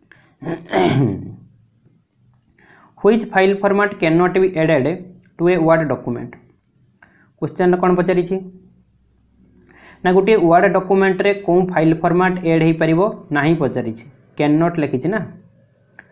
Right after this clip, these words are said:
ନଅ ନମ୍ବର ଆନ୍ସର୍ କ'ଣ ହେଇଯିବ? ଡଟ୍ କେ ପି ଜେଡ୍, ଡଟ୍ ଜି ଆଇ ଏଫ୍, ଡଟ୍ ଜେ ପି ଜି, ଡଟ୍ ପି ଏନ୍ ଜି, ଏ ତିନୋଟି ଫାଇଲ୍ ଫର୍ମାଟ୍ ୱାର୍ଡ ଡକ୍ୟୁମେଣ୍ଟରେ ଆଡ୍ ହେଇପାରିବ, କିନ୍ତୁ ଡଟ୍ କେ ପି ଜେଡ୍ଟା ଆଡ୍ ହେଇପାରିବ ନାହିଁ।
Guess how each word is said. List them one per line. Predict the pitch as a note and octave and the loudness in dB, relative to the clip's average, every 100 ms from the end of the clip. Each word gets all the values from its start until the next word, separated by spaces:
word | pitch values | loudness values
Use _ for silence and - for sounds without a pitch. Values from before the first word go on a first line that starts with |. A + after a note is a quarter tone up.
| _ _ | _ _
ନଅ | D3+ | -4
ନମ୍ବର | D#3 D#3 E3 | 0 0 0
ଆନ୍ସର୍ | D#3+ D#3+ - | -2 -4 -2
କ'ଣ | F#3 | 0
ହେଇଯିବ? | F3 A#2 - - - _ _ _ _ - _ _ - | 0 -2 -6 -14 -20 _ _ _ _ -20 _ _ -6
ଡଟ୍ | C#3+ D#3+ E3+ | 0 0 0
କେ | E3+ C3+ | -2 -2
ପି | D3 A#2+ | -2 -2
ଜେଡ୍, | A2+ A2+ - - _ _ _ D#3 | -4 -10 -16 -20 _ _ _ -4
ଡଟ୍ | D3+ F3+ F3 | 0 0 0
ଜି | D#3 D#3 | 0 2
ଆଇ | E3 E3+ | 4 4
ଏଫ୍, | F3+ F3+ - - | 2 0 -8 -10
ଡଟ୍ | C#3 D#3 E3 | -2 0 0
ଜେ | C#3+ | -2
ପି | C#3+ E3+ | -2 0
ଜି, | D#3+ | 0
ଡଟ୍ | D#3+ D3+ D3+ | 0 0 -2
ପି | C#3+ | -2
ଏନ୍ | C3+ A#2 | 0 -2
ଜି, | A2+ A#2 - | -4 -8 -4
ଏ | D#3+ | -2
ତିନୋଟି | D#3+ E3+ E3 F3 F3 | 0 0 0 -2 -4
ଫାଇଲ୍ | - D3+ D3 | -2 0 0
ଫର୍ମାଟ୍ | E3 D#3+ F#3+ F#3+ - - _ _ - _ - | 0 0 0 -4 -12 -20 _ _ -20 _ -2
ୱାର୍ଡ | D3+ D3 | 0 2
ଡକ୍ୟୁମେଣ୍ଟରେ | D3 D#3 D#3 D#3 E3 G#3 - - - | -2 0 0 0 0 -2 -6 -16 -6
ଆଡ୍ | D3+ C#3+ | -2 0
ହେଇପାରିବ, | C#3+ D3 E3 E3+ F3+ | 0 0 0 0 -2
କିନ୍ତୁ | F3+ D#3 D#3 F#3 | 0 -2 0 0
ଡଟ୍ | D#3+ D#3+ D#3+ | 2 -2 -2
କେ | - | -6
ପି | C#3+ D3+ | -4 -2
ଜେଡ୍ଟା | D3+ D3+ D#3 G#3 A3 - | -2 -2 0 -2 -2 -6
ଆଡ୍ | C#3+ C#3 | -2 0
ହେଇପାରିବ | C3+ C#3 D#3+ | 0 0 0
ନାହିଁ। | D3+ A#2+ | 0 -2